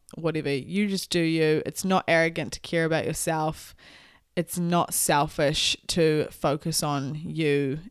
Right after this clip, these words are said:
and to make that a priority. And that's all I'm gonna say on that. So thank you so much for listening. Again, catch me over on the gram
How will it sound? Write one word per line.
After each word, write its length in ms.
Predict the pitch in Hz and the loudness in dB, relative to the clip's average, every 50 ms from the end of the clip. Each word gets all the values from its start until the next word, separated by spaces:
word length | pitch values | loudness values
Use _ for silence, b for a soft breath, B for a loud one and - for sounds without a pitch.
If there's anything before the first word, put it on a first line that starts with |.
| _ - | _ -6
and 420 | 165 156 139 131 123 123 139 147 - | -4 -2 -2 -2 -2 -4 -4 -6 -6
to 160 | - - 165 | -6 -6 -4
make 180 | 143 127 120 | -6 -6 -6
that 140 | - 110 104 | -6 -6 -6
a 40 | 101 | -4
priority. 680 | - - 135 139 147 147 139 139 139 135 135 160 160 - - - _ - | -4 -2 -2 -2 -2 -2 -2 -4 -4 -4 -4 -4 -6 -10 -14 -20 _ -12
And 220 | - 156 156 151 | -10 -8 -8 -8
that's 180 | 139 147 - - | -8 -8 -8 -8
all 80 | 156 | -6
I'm 120 | 156 156 156 | -6 -6 -6
gonna 140 | 151 147 | -6 -6
say 220 | 151 - - 156 147 | -6 -6 -6 -4 -4
on 200 | 147 143 143 147 | -4 -4 -4 -4
that. 280 | 139 135 127 - - | -4 -6 -6 -8 -8
So 260 | - - - 156 151 151 | -6 -2 0 2 2 2
thank 320 | - - 175 190 196 - | 2 2 2 2 2 0
you 80 | 226 220 | -2 -2
so 260 | - - 190 175 170 | 0 2 2 2 2
much 240 | 165 156 135 - - | 2 -2 -4 -4 -4
for 100 | - 156 | -6 -4
listening. 640 | 156 151 - - - 156 147 104 104 170 208 240 233 B B B B B B B B B B - | -4 -4 -4 -6 -6 -6 -6 -6 -4 -4 -4 -4 -4 B B B B B B B B B B -10
Again, 500 | 175 170 170 180 185 170 143 143 147 160 | -6 -2 2 2 4 4 2 0 -4 -6
catch 300 | - - - - - - | -6 -8 -8 -6 -4 -2
me 80 | 196 | -2
over 100 | 180 180 | 0 0
on 80 | 180 180 | -2 -2
the 80 | 170 | -4
gram 680 | 165 - 165 165 165 165 165 165 170 165 165 180 208 233 | -4 -2 0 0 2 2 2 0 -2 -4 -6 -8 -12 -16